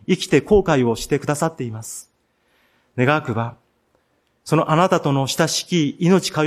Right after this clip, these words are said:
い合う関係の中に、あなたの子供として生かしてください。そしてどんなところを通ったとしても、必ず私たちは向こう岸にイエス様と共に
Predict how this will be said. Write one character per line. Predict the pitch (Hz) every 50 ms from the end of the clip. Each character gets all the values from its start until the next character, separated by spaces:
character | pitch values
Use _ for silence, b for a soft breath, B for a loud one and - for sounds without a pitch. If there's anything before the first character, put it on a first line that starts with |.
| 160 165
い | 165 170
合 | 185 180
う | 165
関 | - - 151 156 147
係 | - 156
の | 156 160
中 | 180 180 185 170
に、 | 151 139 127 120 120 - _ _ _ _ -
あ | 135 139
な | 160 175
た | 170 165
の | 147 127
子 | - 135 131
供 | 143 143 143
と | - 147
し | -
て | - 127
生 | -
か | 127 123
し | -
て | - 127
く | - -
だ | 117 113
さ | - 127 127
い。 | 127 - _ _ _ _ _ _ _ _ _ _ _ _ _ _ _ _ -
そ | - 139
し | - -
て | - 123
ど | 147 147
ん | 151 147
な | 131
と | - 139
こ | - 151
ろ | 151
を | 143
通 | - 170
っ | 170 170
た | - 135
と | - 135
し | -
て | - 151 139
も、 | 151 147
必 | 147 143 156 160 165 165 160
ず | 160 175 196 185 190 b b b b b
私 | 143 135 160 147 -
た | 147
ち | - 139
は |
向 | 117 123 120
こ | - 160 160
う |
岸 | 156 170 - - 175 175
に | 185 202 208 202 - _
イ | - 135
エ | 139
ス | 127
様 | - 143 123 117
と | 120
共 | - 139 139 151 165
に | 170 196 208 196 202